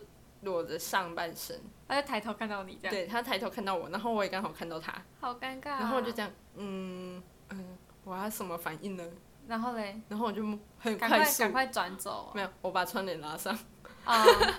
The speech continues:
Speaker 2: 对啊，真的啊，
Speaker 1: <laughs> 对。
Speaker 2: 真的很尴尬。
Speaker 1: 反正就很尴尬，可是我真的，我会一直观察他欸。
Speaker 2: 为什么？
Speaker 1: 就是觉得很好玩啊。
Speaker 2: 好可怕哦，
Speaker 1: 他平均就
Speaker 2: 你在做什么实境的那种？
Speaker 1: <laughs> 我跟你讲，我后来观察出，就是因为那时候就是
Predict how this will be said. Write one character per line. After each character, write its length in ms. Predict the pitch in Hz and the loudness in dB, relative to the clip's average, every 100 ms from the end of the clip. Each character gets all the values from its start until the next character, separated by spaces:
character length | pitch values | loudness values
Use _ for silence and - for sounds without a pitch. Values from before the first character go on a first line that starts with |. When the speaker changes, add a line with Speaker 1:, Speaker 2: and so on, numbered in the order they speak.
| 523 | -2
Speaker 2:
对 100 | 349 | 4
啊， 200 | 359 330 320 | 6 8 6
真 160 | 311 | -2
的 180 | 311 - | 0 0
啊， 140 | 247 233 | 2 0
Speaker 1:
<laughs> 40 | |
对。 100 | 269 | -2
Speaker 2:
真 100 | 285 | -2
的 60 | 262 | -2
很 120 | 214 | -2
尴 160 | 196 | -4
尬。 200 | 196 202 | -4 -4
Speaker 1:
反 180 | 190 285 | 0 2
正 80 | 359 | 2
就 0 | |
很 140 | 320 | 0
尴 180 | 240 226 | 0 0
尬， 220 | 233 185 | 2 0
可 100 | - | 0
是 80 | 240 | -2
我 140 | 311 220 | 0 0
真 180 | - | 0
的， 60 | 214 | -2
我 120 | 135 | -2
会 140 | 180 214 | -2 -2
一 80 | |
直 140 | 202 - | -4 -4
观 200 | 180 165 | -4 -6
察 200 | - - | -6 -12
他 120 | - | -8
欸。 180 | - - - - - | -8 -8 -10 -20 -10
Speaker 2:
为 140 | 403 440 | -2 -2
什 200 | 440 370 | 0 -2
么？ 460 | 247 262 277 269 254 | 0 2 2 2 2
Speaker 1:
就 80 | |
是 100 | 254 262 240 - - - | 2 2 0 -6 -16 -4
觉 120 | 214 | -2
得 60 | |
很 140 | 208 190 | -2 -2
好 140 | 185 | 0
玩 180 | 151 - | 0 -4
啊。 200 | 117 190 - - - | -6 -8 -12 -20 -12
Speaker 2:
好 80 | 240 | -8
可 240 | 262 247 | -2 -2
怕 120 | 226 | 4
哦， 240 | 262 233 196 | 4 4 2
Speaker 1:
他 40 | |
平 80 | 208 | 0
均 140 | 220 | 2
就 60 | - | 6
Speaker 2:
你 80 | 494 | 8
在 40 | |
做 220 | 508 370 | 8 6
什 100 | 339 | 4
么 220 | 254 214 233 | 2 0 -2
实 240 | - 240 | -4 -6
境 160 | 240 349 | 0 4
的 200 | 262 - | 6 6
那 120 | 262 | 6
种？ 140 | 269 285 311 269 - | 6 4 4 0 -4
Speaker 1:
<laughs> 480 | - 339 508 - 370 | -8 -6 -4 -4 -2
我 80 | 269 | 0
跟 160 | 285 320 | 2 4
你 20 | |
讲， 200 | 294 208 | 4 6
我 60 | 220 | 4
后 80 | |
来 120 | 254 226 | 2 2
观 240 | 226 214 | 0 0
察 180 | 220 165 | 0 -2
出， 180 | 160 175 | -4 -6
就 140 | 220 | -4
是 280 | 240 233 - - | -2 -2 -4 -8
因 100 | - | -4
为 120 | 254 269 | -2 2
那 180 | 269 | 2
时 80 | 233 | 0
候 100 | 208 | -2
就 120 | 185 | -2
是 340 | 190 190 202 | -2 -2 -4